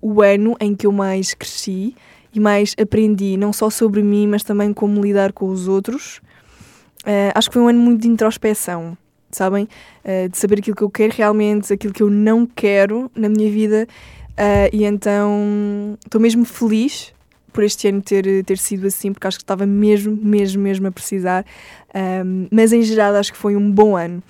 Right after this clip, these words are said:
Eh, tive algumas fases menos boas, como toda a gente, como é lógico. Ahm, a meio do ano, abril, em abril, exatamente,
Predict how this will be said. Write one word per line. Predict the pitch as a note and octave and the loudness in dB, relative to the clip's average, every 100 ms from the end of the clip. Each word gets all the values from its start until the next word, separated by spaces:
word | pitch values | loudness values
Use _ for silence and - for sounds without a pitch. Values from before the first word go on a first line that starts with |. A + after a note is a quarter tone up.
| _ - - - | _ -20 -20 -8
Eh, | F#3+ F#3 F3+ | -4 -4 -2
tive | G#3+ G3 G3 | -4 0 2
algumas | G3+ G3+ G#3 G3+ | 2 0 -4 -4
fases | - G3+ F#3+ F#3+ | -2 -2 -2 -4
menos | F#3+ F#3+ | -4 -4
boas, | F3+ G#3+ C4+ | 0 0 -2
como | - F3+ | -8 -10
toda | - G3+ F#3 | -2 0 0
a | |
gente, | F#3 F#3 F#3+ - | -2 -4 -6 -6
como | F#3 | -6
é | F3+ | -4
lógico. | F3+ F3+ G3 - - - _ | -4 -4 -6 -8 -20 -20 _
Ahm, | - F#3 F#3 F#3+ F#3 F#3+ F#3 F#3 F#3 _ _ _ _ _ _ _ _ _ _ _ _ | -6 -4 -2 -2 -2 -4 -4 -8 -10 _ _ _ _ _ _ _ _ _ _ _ _
a | G#3+ | 0
meio | A3 A3+ | 2 2
do | A3 A3 | 4 2
ano, | G3+ G3 F#3 F3+ - _ _ _ | 2 0 -6 -8 -14 _ _ _
abril, | F#3+ F#3+ G#3+ D4 - _ _ _ _ _ _ | -8 0 0 0 -4 _ _ _ _ _ _
em | G3+ | -2
abril, | G3+ G3+ G3+ F#3+ | 0 2 2 2
exatamente, | F#3+ G3 F#3+ F#3 G#3 | 0 -2 -4 -6 -6